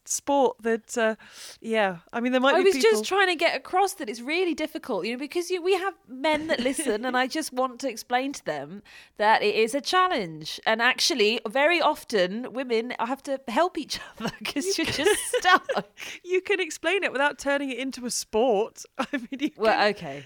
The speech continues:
Speaker 1: you can, like, say, "Well, I think it'd be a really good niche sport." I think niche is the word there. Um,
Speaker 2: <laughs>
Speaker 1: that would, uh, yes. I, I have to say, actually, along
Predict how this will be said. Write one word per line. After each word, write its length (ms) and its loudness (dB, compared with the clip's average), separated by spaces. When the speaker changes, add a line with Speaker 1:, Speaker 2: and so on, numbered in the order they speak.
Speaker 1:
you 160 4
can, 240 -2
like, 160 -4
say, 140 -4
"Well, 180 -2
I 100 0
think 180 -8
it'd 100 -8
be 80 -2
a 40 -4
really 220 -2
good 200 -6
niche 360 -4
sport." 480 -4
I 100 0
think 180 -4
niche 520 -2
is 180 -4
the 100 -2
word 440 2
there. 280 -4
Um, 760 2
Speaker 2:
<laughs> 100 -20
Speaker 1:
that 260 0
would, 300 -2
uh, 280 0
yes. 440 -10
I, 180 2
I 40 6
have 160 0
to 60 -16
say, 140 0
actually, 260 -4
along 480 -2